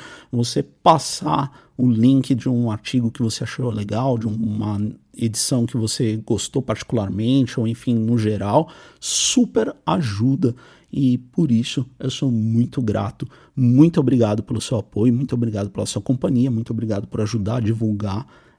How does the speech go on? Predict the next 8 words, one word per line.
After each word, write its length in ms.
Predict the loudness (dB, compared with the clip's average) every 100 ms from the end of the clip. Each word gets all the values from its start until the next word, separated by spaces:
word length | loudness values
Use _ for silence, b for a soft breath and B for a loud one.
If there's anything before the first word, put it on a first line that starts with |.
| -8
esse 320 | -6 -6 -8
trabalho 440 | -6 -4 -2 -4 -4
que 100 | -4
eu 40 |
tô 140 | -2
fazendo. 680 | -2 0 0 2 2 2 0 B B B B
Sem 420 | -14 -8 -2 -2
você, 480 | -2 -4 -4 -6